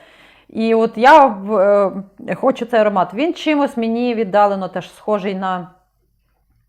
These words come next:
амбру від Avon, але в амбрі більше оцих таких гострих, е, таких колючих спецій. Там, здається, я не знаю, мускатний горіх, кардамон, щось таке, типу як унісексовий такий.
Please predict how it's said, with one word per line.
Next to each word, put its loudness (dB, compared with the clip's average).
амбру 0
від -8
Avon, 2
але 2
в 2
амбрі 2
більше -2
оцих -4
таких -2
гострих, -2
е, 0
таких -2
колючих -2
спецій. 2
Там, -6
здається, -4
я -12
не -8
знаю, -8
мускатний -2
горіх, -4
кардамон, 0
щось -8
таке, -2
типу 0
як 0
унісексовий -2
такий. -14